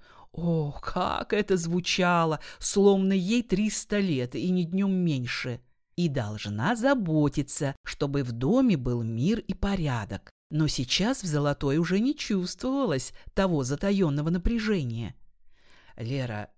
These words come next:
выдохнула с облегчением и перевела взгляд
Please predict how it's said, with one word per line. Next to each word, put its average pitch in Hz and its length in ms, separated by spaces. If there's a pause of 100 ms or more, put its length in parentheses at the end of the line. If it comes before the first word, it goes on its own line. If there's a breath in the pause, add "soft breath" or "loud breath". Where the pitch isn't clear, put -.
выдохнула 214 880
с - 100
облегчением 220 840 (380 loud breath)
и 113 140
перевела 113 560
взгляд 110 640